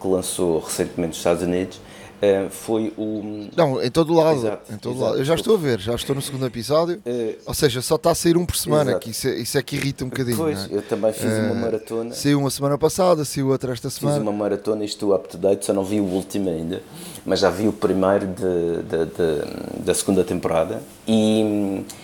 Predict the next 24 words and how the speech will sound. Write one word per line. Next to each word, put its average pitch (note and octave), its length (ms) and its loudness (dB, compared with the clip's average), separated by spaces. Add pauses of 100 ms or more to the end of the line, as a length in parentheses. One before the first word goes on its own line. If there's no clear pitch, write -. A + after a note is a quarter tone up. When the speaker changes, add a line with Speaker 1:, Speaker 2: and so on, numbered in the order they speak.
(160)
Speaker 1:
e A2+ 80 0
de - 80 -6
facto - 280 2
é - 20 6
um G#2+ 220 6
êxito F#2+ 500 -2 (220)
que G#2 120 2
a F2 100 8
Apple F2+ 260 0 (100)
precisava, F2+ 680 0
neste F2+ 300 -4
caso, E2+ 300 2
para, E2 280 2
para F2 280 0
dar E2+ 200 4
aqui E2+ 240 -4
alento F2 500 0 (280)
ao - 100 0
projeto F2 380 0
Apple E2 180 -2
T E2+ 120 -4
V D#2+ 160 0
Plus. E2 400 0 (440)
Ehm, G2 600 4